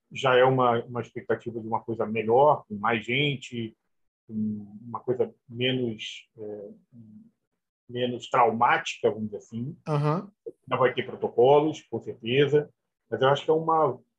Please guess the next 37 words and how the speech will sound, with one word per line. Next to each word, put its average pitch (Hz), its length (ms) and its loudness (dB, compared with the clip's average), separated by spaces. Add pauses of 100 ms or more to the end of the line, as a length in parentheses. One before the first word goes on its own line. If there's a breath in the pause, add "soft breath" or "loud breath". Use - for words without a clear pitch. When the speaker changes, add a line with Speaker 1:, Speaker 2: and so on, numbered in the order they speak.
(140)
Speaker 1:
tentativa 156 600 0
de 131 140 -8
volta 139 340 4
ou 135 220 4
uma 143 220 2
volta 156 440 2
a 151 40 2
alguma 151 320 -6
coisa 156 300 -6
perto 202 540 -4
do 185 140 -4
normal. 117 420 -2 (380)
Ainda 139 140 0
não 147 100 2
vai 131 100 4
ser 127 120 0
normal, 131 640 4 (680 loud breath)
é, 110 260 -4
pelo 120 200 -4
menos 120 260 -6
não 120 100 -4
no 117 100 -6
começo, 107 600 -4 (140)
né? 113 300 -6 (300)
Speaker 2:
Uhum. 156 60 -4
Speaker 1:
Mas 170 420 -2 (320)
vacinação 131 1000 0 (220)
nos 113 160 -16
Estados 110 320 0
Unidos, 113 320 -4
assim 120 120 -12
como 113 220 -2
aqui 107 140 -10
no 113 80 -8
Brasil, 110 420 -2
avançou 107 380 -4
bastante, 139 920 -2